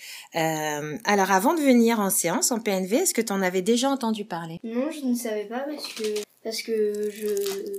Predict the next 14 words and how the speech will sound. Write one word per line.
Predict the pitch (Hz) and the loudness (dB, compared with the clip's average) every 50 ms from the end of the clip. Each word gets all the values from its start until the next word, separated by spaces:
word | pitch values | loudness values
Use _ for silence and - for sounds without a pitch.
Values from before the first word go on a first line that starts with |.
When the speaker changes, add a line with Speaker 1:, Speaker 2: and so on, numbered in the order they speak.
| 196 208 214 | -10 -10 -12
Speaker 2:
je | 233 214 220 214 | -12 -12 -12 -10
pense | - 226 247 240 - | -6 -6 -6 -6 -6
que | - 208 | -10 -10
c'est | - - 196 | -8 -8 -6
pas | 196 208 208 | -6 -6 -8
très | 208 - - 233 220 | -8 -10 -12 -12 -10
connu | 220 - 226 208 202 214 247 | -6 -4 -2 -2 -2 -4 -6
parce | 240 254 233 - - | -6 -8 -10 -10 -10
qu'on | 208 196 | -10 -10
n'en | 196 196 196 190 190 185 | -10 -10 -12 -10 -10 -12
parle | 180 - 190 190 190 190 | -8 -6 -8 -8 -6 -6
pas | 208 202 220 | -6 -6 -6
autour | 240 233 240 220 208 196 | -6 -8 -10 -14 -14 -12
de, | 196 190 190 | -12 -12 -12